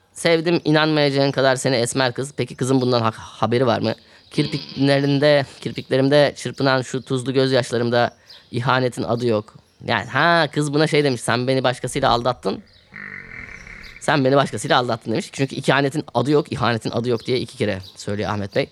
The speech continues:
"Neylersin ki çember daralmakta." Evet, Ahmet Bey'in buradan, e, çok güzel bir Battle Royale oyuncusu olduğunu öğreniyoruz. Biliyorsunuz Modern Warfare'de de var, e, ne bileyim, pub G'de de var. Böyle harita sürekli daralıyor. O bir çember şeklinde. Çember sürekli daralmakta.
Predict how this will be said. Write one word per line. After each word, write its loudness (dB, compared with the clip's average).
"Neylersin 4
ki 2
çember 2
daralmakta." 4
Evet, 4
Ahmet 2
Bey'in 2
buradan, 2
e, -2
çok -6
güzel 2
bir -6
Battle 0
Royale 4
oyuncusu 0
olduğunu 2
öğreniyoruz. 0
Biliyorsunuz -2
Modern 0
Warfare'de 0
de 0
var, 0
e, -8
ne -6
bileyim, -4
pub 0
G'de 0
de 2
var. -2
Böyle -4
harita 0
sürekli -4
daralıyor. 2
O -2
bir -6
çember 0
şeklinde. -6
Çember 0
sürekli -6
daralmakta. -2